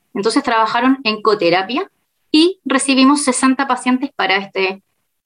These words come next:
para este modelo de atención. Esos sesenta pacientes, por ende sesenta duplas, las duplas son divididas por grupos de supervisores, ¿ya? Cada grupo de supervisión tiene cuatro horas de supervisión semanal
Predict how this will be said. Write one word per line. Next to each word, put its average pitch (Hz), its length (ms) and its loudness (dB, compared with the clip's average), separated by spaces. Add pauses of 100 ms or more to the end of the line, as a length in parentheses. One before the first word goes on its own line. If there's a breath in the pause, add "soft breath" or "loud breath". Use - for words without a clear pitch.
(140)
para 208 140 0
este - 180 0
modelo 196 420 4
de 175 60 2
atención. 147 460 -8 (1120 loud breath)
Esos 330 200 0
sesenta 339 400 0
pacientes, 339 1040 -2 (380)
por 190 180 2
ende 196 220 4
sesenta 185 520 -2
duplas, 285 560 0 (460)
las 277 220 0
duplas 349 420 2
son 330 420 2
divididas 285 720 2 (140)
por 277 260 0
grupos 294 320 2
de 294 80 -2
supervisores, 254 920 -4 (120)
¿ya? 220 380 0 (720 soft breath)
Cada 330 260 2
grupo 349 260 4
de 330 120 4
supervisión 285 800 0
tiene 220 300 0
cuatro 277 360 2
horas 269 140 0
de 262 100 0
supervisión 202 480 -2
semanal 277 540 0